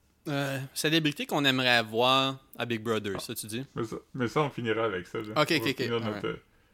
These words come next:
Speaker 2: notre discussion de
Speaker 1: Alright.
Speaker 2: Euh,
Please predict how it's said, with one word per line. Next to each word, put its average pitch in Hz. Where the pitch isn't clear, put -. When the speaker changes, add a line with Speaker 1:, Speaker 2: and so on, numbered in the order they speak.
Speaker 2:
notre 107
discussion 110
de 110
Speaker 1:
Alright. 107
Speaker 2:
Euh, 117